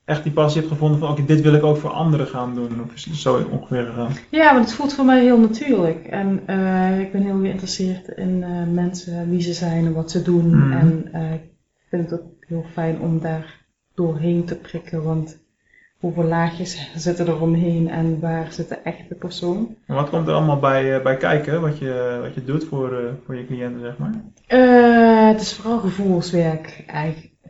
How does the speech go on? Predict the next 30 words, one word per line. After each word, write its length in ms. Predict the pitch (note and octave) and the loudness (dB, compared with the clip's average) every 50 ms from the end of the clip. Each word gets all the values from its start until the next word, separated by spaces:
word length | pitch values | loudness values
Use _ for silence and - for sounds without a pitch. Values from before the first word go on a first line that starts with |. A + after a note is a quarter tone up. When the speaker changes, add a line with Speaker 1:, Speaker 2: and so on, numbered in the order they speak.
| _ _ _ | _ _ _
Speaker 2:
voor 200 | - E3+ E3+ E3+ | -2 0 2 2
mij, 440 | E3+ E3 E3 E3 F#3+ A3 A#3+ B3 B3 - - | 4 2 2 2 0 -2 -4 -4 -8 -10 -8
ehm, 760 | F3 F3 E3+ E3+ E3+ E3 E3 E3 D#3+ E3 E3 E3 E3 E3 E3 | -6 -4 -4 -4 -2 -4 -4 -4 -4 -4 -6 -6 -4 -4 -4
maar 260 | E3+ E3 D#3+ D#3+ E3 | -2 -2 -2 -4 -6
voor 600 | - - - E3+ E3 E3 E3 D#3+ D#3+ - - _ - | -8 -8 -4 -2 0 0 -2 -2 -6 -10 -20 _ -18
de 80 | - - | -16 -12
cliënt 380 | - - E3+ D#3+ D#3+ D#3+ D#3 | -8 -6 -4 -4 -4 -6 -8
is 100 | E3+ - | -10 -12
dat 120 | - E3 E3 | -8 -6 -4
niet 160 | E3 E3 - | -4 -4 -4
genoeg 320 | - F#3 E3+ E3+ E3+ - | -4 -4 -4 -4 -4 -4
natuurlijk. 600 | F#3 F3 - F#3+ F#3 F#3 F#3+ F#3+ G3+ G3+ - - _ - _ - | -8 -8 -6 -6 -4 -4 -4 -6 -8 -12 -16 -20 _ -20 _ -14
Ehm, 480 | F3 E3+ E3+ E3 E3 E3 E3 E3 E3 E3 E3 D#3+ D3 D3 D#3+ | -12 -10 -10 -8 -8 -8 -6 -6 -6 -6 -8 -8 -8 -8 -8
ja, 80 | D3+ | -8
heel 200 | D3+ D#3 D#3+ D#3 | -6 -6 -6 -6
veel 120 | D#3 F3+ F#3 | -6 -8 -10
tools. 340 | - - G#3 G3+ G3 G3 - | -10 -10 -8 -8 -8 -8 -4
Communicatie 640 | - G3 F#3 F3 F3 F3 E3+ E3 E3+ E3+ - - F3 | -2 0 0 0 -2 -4 -6 -8 -8 -10 -10 -12 -12
is 80 | F3 | -8
heel, 400 | E3+ E3+ E3+ E3 E3 D#3+ D#3+ D#3+ | -6 -4 -4 -4 -4 -4 -4 -4
eh, 160 | D#3+ D#3+ D#3 | -4 -6 -6
belangrijk. 680 | D3+ D#3+ D#3 D#3+ D#3+ D#3+ D#3 D#3+ D#3+ D#3 D#3+ D#3 D#3 D#3 - - | -6 -6 -4 -4 -4 -4 -4 -6 -6 -6 -6 -8 -10 -12 -16 -20
Eh, 200 | - - D#3+ D#3+ E3 | -16 -12 -12 -10 -10
spiegelen, 1040 | D#3 - - - - F#3+ F3 - F3+ E3+ E3 D#3+ D#3 D#3 D3+ D3+ D3+ D3+ - - - | -10 -12 -12 -8 -6 -6 -4 -4 -4 -4 -4 -2 -4 -4 -4 -6 -6 -8 -10 -10 -12
ehm, 520 | D#3+ D#3 D3+ D3+ D3+ D3+ D3+ D3+ D3+ D3+ D3+ D3+ D3+ D3+ - - - _ _ _ _ _ _ _ _ _ _ _ _ _ _ _ _ - - - _ - - - _ _ _ - | -12 -10 -10 -8 -8 -8 -6 -6 -6 -6 -8 -10 -12 -14 -20 -20 -20 _ _ _ _ _ _ _ _ _ _ _ _ _ _ _ _ -20 -20 -20 _ -20 -20 -20 _ _ _ -10
ja, 440 | D#3+ D#3 D#3 D#3+ D#3 D#3 D#3+ D#3+ D#3+ D3 | -8 -6 -4 -4 -4 -2 -4 -4 -4 -4
er 60 | D3+ | -6
zijn 160 | D#3 E3 D#3 D#3 | -4 -4 -4 -6
technieken 440 | D#3+ - - F3+ E3+ F3 F#3 E3 E3+ | -6 -4 -2 -2 -2 0 -2 -2 -2
me-, 260 | E3+ F3 E3+ - | 0 -2 -2 -4